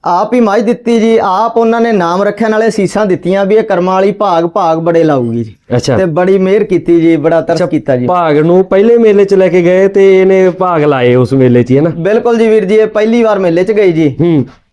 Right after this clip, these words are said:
Speaker 1: ਇਹਦੀ ਤੁਹਾਨੂੰ ਸਭ ਤੋਂ ਵੱਡੀ ਗੱਲ ਦੱਸਦੇ ਹਾਂ ਜੀ, ਛੇ ਦੰਦ ਹੈ ਤੇ
Speaker 2: ਹੂੰ।
Speaker 1: ਸੂਆ ਤੀਜਾ ਜੀ।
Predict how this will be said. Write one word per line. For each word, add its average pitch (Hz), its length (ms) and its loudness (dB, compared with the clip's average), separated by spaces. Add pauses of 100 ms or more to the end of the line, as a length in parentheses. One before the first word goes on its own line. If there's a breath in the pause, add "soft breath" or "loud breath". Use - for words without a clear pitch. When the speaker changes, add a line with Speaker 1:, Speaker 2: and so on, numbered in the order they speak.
(140)
Speaker 1:
ਇਹਦੀ 202 180 0
ਤੁਹਾਨੂੰ 208 680 0
ਸਭ 202 240 -4
ਤੋਂ 220 160 -2
ਵੱਡੀ 190 260 -2
ਗੱਲ 190 140 0
ਦੱਸਦੇ 185 280 -4
ਹਾਂ 202 80 -2
ਜੀ, 196 80 0
ਛੇ 190 320 -2
ਦੰਦ 196 280 -2
ਹੈ 202 200 -4 (120)
ਤੇ 175 80 -2
Speaker 2:
ਹੂੰ। 175 120 -2
Speaker 1:
ਸੂਆ 233 240 0
ਤੀਜਾ 151 340 -2
ਜੀ। 110 100 -12